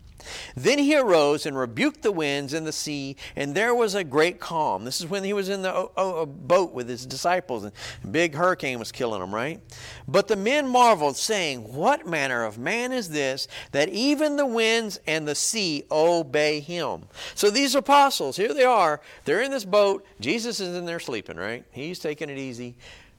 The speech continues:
But this hurricane is killing them, and the boat is sinking. And there you go, "We are going to die."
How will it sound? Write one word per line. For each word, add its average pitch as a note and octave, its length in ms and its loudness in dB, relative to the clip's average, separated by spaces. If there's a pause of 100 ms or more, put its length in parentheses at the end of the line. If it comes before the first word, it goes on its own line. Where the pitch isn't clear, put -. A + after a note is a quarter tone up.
(120)
But C3+ 260 2
this D#3+ 140 -8
hurricane E3+ 460 -4
is B2 120 -12
killing C3 320 -4
them, G#2 140 -6
and A2 80 -8
the A#2+ 60 -8
boat A#2 240 0
is A#2+ 80 -8
sinking. E2+ 460 -10
And G2 80 -6
there B2 160 0
you C3+ 80 -4
go, A2 120 -4
"We C#3 240 -8
are D3+ 120 -8
going A#2+ 300 -8
to C#3 100 -14
die." - 400 -8